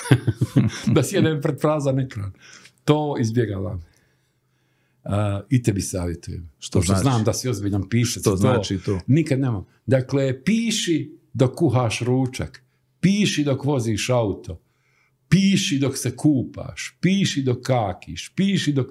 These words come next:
Speaker 1: piškiš. Piši,
Speaker 2: Dok
Speaker 1: piši
Speaker 2: pišeš.
Speaker 1: dok razgovaraš s drugim ljudima. Piši. Ja dizajniram u svojoj glavi.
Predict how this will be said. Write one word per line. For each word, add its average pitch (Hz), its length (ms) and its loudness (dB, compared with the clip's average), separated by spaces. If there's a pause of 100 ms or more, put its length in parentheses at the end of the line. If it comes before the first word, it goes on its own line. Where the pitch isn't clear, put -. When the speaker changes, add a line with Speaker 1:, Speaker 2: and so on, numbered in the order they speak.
Speaker 1:
piškiš. - 680 -4
Piši, 180 540 0 (760)
Speaker 2:
Dok 185 300 -2
Speaker 1:
piši 226 120 4
Speaker 2:
pišeš. 214 260 2
Speaker 1:
dok 202 200 0
razgovaraš 180 720 0
s 147 40 -6
drugim 156 340 2
ljudima. 143 480 -2 (480)
Piši. 101 480 -4 (1000)
Ja 147 680 0
dizajniram 107 1200 -2
u - 20 -16
svojoj 90 380 -6
glavi. - 440 -10